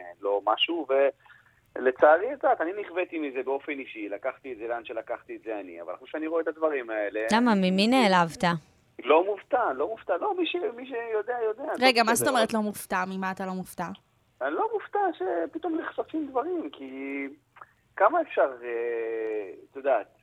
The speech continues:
Speaker 1: להתנהג כאילו הכל טוב, ומשהו שם לא, משהו שם לא ברור, משהו שם לא, אני לא, אני לא יודע מי עשה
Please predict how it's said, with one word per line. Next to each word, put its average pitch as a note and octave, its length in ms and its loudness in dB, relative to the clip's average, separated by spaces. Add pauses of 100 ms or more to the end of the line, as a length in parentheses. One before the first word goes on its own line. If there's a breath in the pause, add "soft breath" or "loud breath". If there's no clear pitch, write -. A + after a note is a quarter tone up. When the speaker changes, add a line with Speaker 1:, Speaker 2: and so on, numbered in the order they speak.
(300)
Speaker 1:
להתנהג B2 480 -10
כאילו C3+ 260 -4
הכל C#3+ 300 -6
טוב, C3+ 220 -4
ומשהו E3 420 -12
שם D#4 200 -10 (160)
לא, B3 120 -4 (360)
משהו G#3+ 140 -14
שם F#3+ 280 -8
לא F#3+ 140 -6
ברור, G3 380 -4
משהו - 180 -12
שם E3 160 -4 (100)
לא, E3+ 320 2 (300 soft breath)
אני A#2 80 2
לא, D3 300 8
אני C#3 120 -2
לא E3+ 80 2
יודע G3+ 240 4 (260)
מי F#3 120 -4
עשה F3+ 160 -2